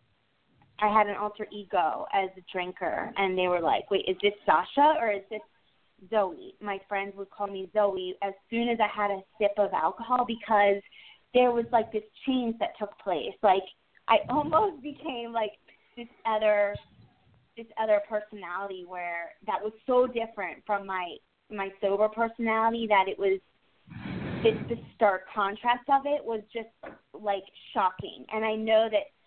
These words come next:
you know, uh, you know, it's not uncommon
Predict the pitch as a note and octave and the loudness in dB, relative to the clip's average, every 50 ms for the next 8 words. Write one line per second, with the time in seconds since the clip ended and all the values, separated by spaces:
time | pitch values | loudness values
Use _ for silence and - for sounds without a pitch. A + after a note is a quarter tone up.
0 | _ _ - - A3 G#3+ G3 F3+ F3 F3 - _ _ _ _ _ _ _ _ _ | _ _ -10 -6 -2 0 0 0 -2 -4 -10 _ _ _ _ _ _ _ _ _
1 | _ _ _ _ _ _ _ _ _ _ _ _ _ _ _ _ _ - F#3+ G3+ | _ _ _ _ _ _ _ _ _ _ _ _ _ _ _ _ _ 0 2 4
2 | G3 F#3+ F3+ F3+ E3+ F3 - - _ _ _ _ _ _ - _ _ _ _ _ | 4 4 2 0 -2 -4 -8 -12 _ _ _ _ _ _ -20 _ _ _ _ _
3 | _ - A3 A3+ A#3 A#3 A3+ A3 G#3+ - _ _ _ _ _ _ _ _ - A#3+ | _ -16 -12 -8 -6 -6 -6 -6 -8 -10 _ _ _ _ _ _ _ _ -14 -12
4 | A3+ A3+ - - A3 A3 A3+ A3+ A3+ A3+ G#3+ - - G3+ F3+ F3 F3 E3 E3+ F3 | -12 -10 -6 -2 0 2 2 2 0 -2 -4 -2 -4 -4 -4 -4 -6 -8 -8 -8
5 | F#3 F#3+ - | -10 -12 -12